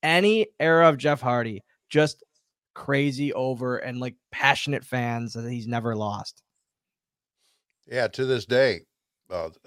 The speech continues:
Speaker 2: when, when his music hits and he and, uh,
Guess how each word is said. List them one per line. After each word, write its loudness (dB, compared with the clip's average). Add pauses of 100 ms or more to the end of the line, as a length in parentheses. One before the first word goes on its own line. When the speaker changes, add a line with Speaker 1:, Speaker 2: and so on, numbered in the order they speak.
Speaker 2:
when, -8
when -8
his -6
music -8
hits -6
and -12
he -10
and, -10
uh, -12